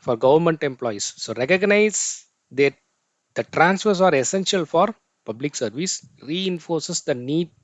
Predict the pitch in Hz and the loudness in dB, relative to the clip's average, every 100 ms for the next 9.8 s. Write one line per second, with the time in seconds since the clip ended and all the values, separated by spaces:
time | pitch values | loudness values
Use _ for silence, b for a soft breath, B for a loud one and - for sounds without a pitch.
0 | _ 139 143 - - 117 123 156 143 151 | _ -2 -2 -4 -12 -4 0 0 0 -2
1 | 139 165 170 - _ 139 156 - - 139 | -2 -4 -6 -12 _ -4 -4 -6 -12 -8
2 | 120 139 B B B B 135 139 143 - | -6 -8 B B B B -6 -2 -2 -2
3 | 110 135 117 - - 185 233 - 220 180 | -2 -2 -2 -6 -2 0 2 0 0 2
4 | 165 170 220 190 B B B B B B | 2 0 -2 -2 B B B B B B
5 | B _ _ - - _ _ _ _ _ | B _ _ -20 -20 _ _ _ _ _
6 | _ - 156 156 147 147 233 247 196 185 | _ 2 6 8 6 4 4 6 6 6
7 | 208 202 165 156 220 - _ _ _ 131 | 4 2 2 2 2 0 _ _ _ -4
8 | 143 151 156 143 143 180 208 180 156 156 | -2 4 4 2 -2 -2 0 0 0 -2
9 | 151 143 139 151 143 123 139 | -4 -6 -2 0 0 -2 -4